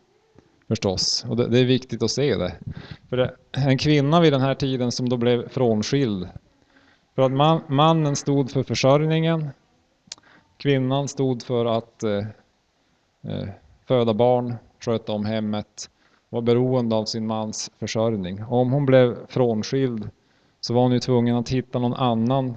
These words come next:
som kunde ta hand om henne. Det var inte så att kvinnor vid den här tiden kunde få jobb på ICA eller, eller <laughs> någonstans, utan man var, man var lämnad. Så utvägen var att antingen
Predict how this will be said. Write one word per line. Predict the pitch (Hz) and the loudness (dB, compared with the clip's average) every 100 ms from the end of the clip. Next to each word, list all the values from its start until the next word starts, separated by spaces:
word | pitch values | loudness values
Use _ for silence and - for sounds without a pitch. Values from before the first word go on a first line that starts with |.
| 113 | -8
som | - 113 | -6 -4
kunde | 113 104 98 | -2 -2 -4
ta | 107 | -4
hand | 117 110 92 | -4 -4 -4
om | |
henne. | 92 95 | -4 -4
Det | 110 | -2
var | |
inte | 117 120 | -2 -2
så | 131 | -4
att | 110 | -4
kvinnor | 123 113 110 | -4 -2 -2
vid | 110 | -4
den | 110 | -2
här | 120 | -4
tiden | 117 117 107 104 | -4 -4 -4 -4
kunde | - 98 98 | -6 -6 -2
få | 107 | 0
jobb | 104 104 | 2 0
på | 101 104 | -2 -4
ICA | 92 - 113 | -4 -4 0
eller, | 107 92 92 98 - - - - _ _ | 0 0 -4 -8 -12 -16 -16 -20 _ _
eller | - 95 98 101 - | -8 -2 -2 -2 -2
<laughs> | 123 | 0
någonstans, | 101 - 104 98 90 | -2 -2 -2 -2 -4
utan | 104 113 120 | -4 -2 2
man | 127 | 4
var, | 131 123 - - | 6 6 2 -6
man | 127 135 | 0 4
var | 143 | 4
lämnad. | 123 104 101 120 120 - - - - | 4 2 2 2 2 -4 -14 -20 -2
Så | 135 127 | 2 2
utvägen | - 151 143 147 156 156 151 | 2 4 4 8 8 8 6
var | 135 131 123 | 6 6 4
att | 123 - - - 143 | 0 -2 -12 -6 0
antingen | 139 135 151 147 139 | 2 2 2 2 2